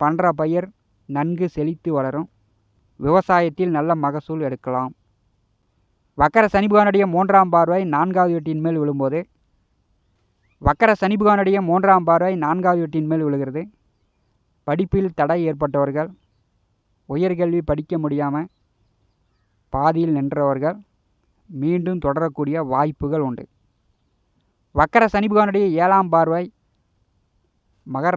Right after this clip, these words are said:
ராசிக்கு அஷ்டமத்தின் மேல் விழுகிறது. பழைய கடன், பழைய பாக்கி கொடுத்து அடைப்பதற்கான வாய்ப்புண்டு. அசிங்க, அகுமானம், கெட்ட பெயர் நீங்கும். கோர்ட்டு கேஸு, வழக்கு, வில்லங்க, சட்ட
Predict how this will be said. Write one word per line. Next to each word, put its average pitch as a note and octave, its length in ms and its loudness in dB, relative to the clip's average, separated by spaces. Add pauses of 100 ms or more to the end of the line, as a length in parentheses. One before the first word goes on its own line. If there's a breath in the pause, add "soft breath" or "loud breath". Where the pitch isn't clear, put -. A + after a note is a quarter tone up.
ராசிக்கு D#3+ 460 -4 (840)
அஷ்டமத்தின் E3 760 -4
மேல் E3+ 180 -2
விழுகிறது. B2+ 360 -6 (1120)
பழைய E3+ 260 0 (120)
கடன், E3 300 -2
பழைய D#3 320 -2
பாக்கி D3+ 320 -2 (1000)
கொடுத்து E3 340 -2
அடைப்பதற்கான D3+ 600 -4
வாய்ப்புண்டு. C#3 420 -4 (880)
அசிங்க, G3 320 -2 (120)
அகுமானம், F3 460 0
கெட்ட D3+ 200 -4 (100)
பெயர் D#3 300 0
நீங்கும். C3+ 340 -4 (1400)
கோர்ட்டு E3+ 340 0
கேஸு, D3+ 240 -2 (100)
வழக்கு, D3+ 300 -2
வில்லங்க, C#3+ 260 -2 (100)
சட்ட D3+ 280 -6